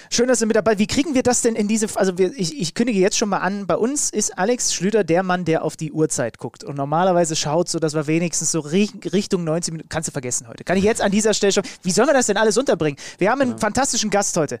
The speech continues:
Speaker 1: mit Robin Gosens, der mal wieder bei uns da ist. Wir werden mit ihm natürlich auch über diese Super League reden, denn, ähm, er ist ja nun mit seiner Mannschaft eigentlich gerade eins der Champions League Wunder in den letzten Jahren gewesen, ist da jetzt wieder auf Kurs. Freuen uns sehr, dass er mit dabei ist. Ich habe übrigens auch noch ein kleines, kleines Spiel mitgebracht.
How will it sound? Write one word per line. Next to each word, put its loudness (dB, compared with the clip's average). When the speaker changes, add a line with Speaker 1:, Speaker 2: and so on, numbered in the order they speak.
Speaker 1:
mit 0
Robin 2
Gosens, 0
der 2
mal 2
wieder 4
bei 0
uns -4
da 2
ist. -4
Wir 0
werden 2
mit -4
ihm 0
natürlich 4
auch 2
über 0
diese -2
Super 0
League -2
reden, 0
denn, 2
ähm, -2
er 2
ist -2
ja 2
nun -2
mit -4
seiner 0
Mannschaft -2
eigentlich -2
gerade 0
eins -4
der -2
Champions 0
League -4
Wunder 0
in -4
den -6
letzten -6
Jahren -6
gewesen, -6
ist -6
da 2
jetzt -2
wieder 2
auf -4
Kurs. -2
Freuen -2
uns -4
sehr, 2
dass 0
er 0
mit -4
dabei 0
ist. -4
Ich -4
habe -6
übrigens -10
auch -8
noch -10
ein -20
kleines, -12
kleines -6
Spiel -6
mitgebracht. -18